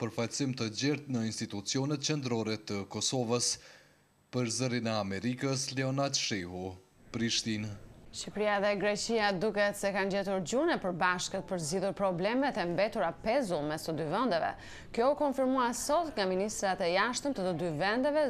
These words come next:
Speaker 2: zoti Ditmir Bushati dhe ministri grek Evangelos Venizelos, i cili ndodhet në Tiranë në përfundim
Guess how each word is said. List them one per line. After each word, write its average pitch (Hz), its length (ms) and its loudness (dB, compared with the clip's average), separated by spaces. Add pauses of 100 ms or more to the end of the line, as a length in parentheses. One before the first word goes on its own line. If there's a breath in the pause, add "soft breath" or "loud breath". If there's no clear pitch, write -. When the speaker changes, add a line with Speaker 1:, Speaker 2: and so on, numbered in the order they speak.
Speaker 2:
zoti 185 320 0
Ditmir 175 480 -2
Bushati 202 720 0
dhe 170 220 0
ministri 170 420 -4
grek 185 380 -2 (340 loud breath)
Evangelos 190 680 2 (100)
Venizelos, 185 800 2 (420 loud breath)
i 247 80 0
cili 294 240 4
ndodhet 294 320 4
në 262 80 2
Tiranë 254 460 4
në - 80 -2
përfundim 214 340 0